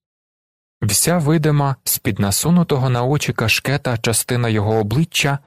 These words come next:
набула виразу задоволення, змішаного з болісним виразом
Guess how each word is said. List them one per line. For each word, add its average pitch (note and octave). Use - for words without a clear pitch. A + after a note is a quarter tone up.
набула D3
виразу A#2+
задоволення, G2+
змішаного C3
з A2+
болісним A#2+
виразом G2+